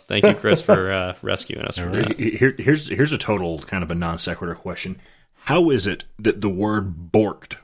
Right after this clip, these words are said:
Speaker 3: worked its way just unilaterally into, like, technical, <laughs> technical professions?
Speaker 1: What's that?
Speaker 3: I've heard it
Speaker 1: There's a
Speaker 3: everywhere.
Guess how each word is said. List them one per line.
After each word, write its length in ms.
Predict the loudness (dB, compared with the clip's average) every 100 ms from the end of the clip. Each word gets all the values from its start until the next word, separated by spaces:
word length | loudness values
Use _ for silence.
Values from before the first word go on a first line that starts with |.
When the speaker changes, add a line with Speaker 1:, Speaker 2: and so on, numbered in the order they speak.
| -4
Speaker 3:
worked 320 | -4 -2 -2
its 200 | -2 0
way 180 | -2 -2
just 180 | -4 -6
unilaterally 1040 | 2 4 4 2 -2 0 -2 -4 -8 -8 -2
into, 240 | -2 -2
like, 260 | -4 -6 -6
technical, 600 | -6 -4 -6 2 2 2 -8 _ -10 -8
<laughs> 400 | -8 -14 -18 -4
technical 500 | 0 0 0 -2 -2 -6 -20 _ _ -2
professions? 800 | 0 2 0 -2 -4 -4 -6 -10 _ _ _ _ _ _ _ _ _ _ _
Speaker 1:
What's 180 | -6 -4
that? 180 | 0 2
Speaker 3:
I've 80 | 6
heard 180 | 6 6
it 60 |
Speaker 1:
There's 160 | 4 2
a 40 | 2
Speaker 3:
everywhere. 380 | 0 -6 -8